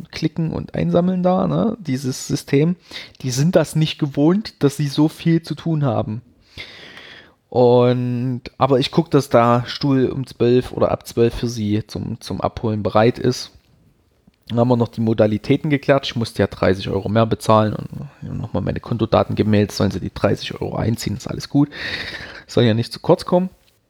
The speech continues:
Und, ähm, ja, dann hab ich mich auf den Weg gemacht mit so einem, ja, komischen Gefühl.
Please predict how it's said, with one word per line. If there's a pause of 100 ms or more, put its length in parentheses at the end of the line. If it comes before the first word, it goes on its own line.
(1300)
Und,
ähm, (240)
ja,
dann
hab
ich
mich
auf
den
Weg
gemacht
mit
so
einem, (540)
ja,
komischen
Gefühl.